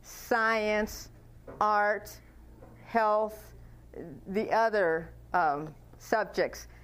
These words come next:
all intertwined nicely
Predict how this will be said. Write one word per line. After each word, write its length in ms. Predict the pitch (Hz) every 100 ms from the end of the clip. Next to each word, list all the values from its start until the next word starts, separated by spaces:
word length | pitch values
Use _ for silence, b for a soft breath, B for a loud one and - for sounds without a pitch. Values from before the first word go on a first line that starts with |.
| B
all 240 | - 240 254
intertwined 1120 | 254 254 214 - 220 220 196 165 151 147 - B B B B -
nicely 800 | 196 214 214 - 208 165 151